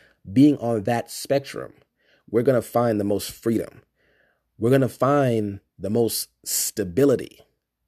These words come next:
We're, we're gonna find those things on that side of the spectrum. And that's what I'm screaming about with this podcast. You know,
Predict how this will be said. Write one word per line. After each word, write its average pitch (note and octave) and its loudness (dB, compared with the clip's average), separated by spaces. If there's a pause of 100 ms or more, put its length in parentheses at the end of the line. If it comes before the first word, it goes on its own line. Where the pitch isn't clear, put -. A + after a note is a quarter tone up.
(600)
We're, A#2 -2
we're B2+ 4
gonna D3+ 6
find F3 0
those D#3 2
things F3 -4
on A2 -2
that D3 -2
side - -4
of G#2+ -2
the C3+ -4
spectrum. - -6 (520)
And G#2 -4
that's C3+ 0
what B2 0
I'm A#2 0
screaming C3 0
about F#2+ 0 (520)
with A#2+ -2
this G#2+ 0
podcast. A2 -4 (1120)
You F#2 -6
know, C2+ -8